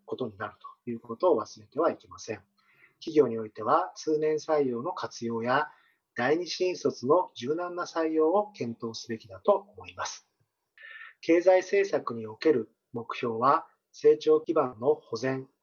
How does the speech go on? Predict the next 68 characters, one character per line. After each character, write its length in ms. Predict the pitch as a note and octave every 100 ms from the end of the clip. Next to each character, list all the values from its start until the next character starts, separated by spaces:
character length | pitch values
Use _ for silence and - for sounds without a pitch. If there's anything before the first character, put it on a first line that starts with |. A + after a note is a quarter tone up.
| -
に 120 | C3
加 280 | - C3 B2+
え 40 |
て、 300 | - D#3 F#3 - _ _
企 220 | - E3 D3
業 160 | A#2
に 100 | A2
よ 140 | G#2 A#2
る 160 | E3+ -
自 180 | - A#2+
主 60 | -
的 240 | D#3 E3
な 200 | F3 D#3+
イ 60 | C#3
ノ 160 | D3 C#3+
ベ 140 | D3
ー 40 |
シ 140 | C3+ A#2
ョ 40 |
ン 80 | A#2+
の 120 | D#3
創 260 | - C3 B2
出 280 | - - D3
を 200 | F#3 - _ _
後 280 | B2 A#2+ C#3
押 100 | B2+
し 80 | -
す 140 | -
る 160 | C3 F3 -
環 240 | - C3
境 260 | - B2+ B2
の 220 | F#3 -
整 260 | - D3
備 160 | A2+ - _ _
と 80 |
な 100 | F3+
る 100 | G#2+
べ 100 | G#2+
き 120 | - -
で 100 | -
す。 260 | - - _ _ _ _ -
い 80 |
わ 140 | C3+ B2
ば 220 | B2+ D#3
新 320 | - - C#3+
型 280 | E3 D#3+ D#3+
の 200 | G3 G#3+
成 260 | - C#3 C3
長 220 | C#3 C3+
基 160 | C3+ B2
盤 220 | A2+ A2
の 120 | F3+
整 180 | - D3+
備 160 | B2
で 140 | - G2
あ 120 | A2+
り、 60 | - _ _ _ _
こ 140 | -
の 100 | B2+
た 140 | B2 B2
め 120 | B2
に 120 | A2
は 260 | B2+ D#3+ - -
歳 240 | - C3+ C#3
出 300 | - - D3
規 180 | - A2+
模 100 | A2+
を 240 | D#3+ G3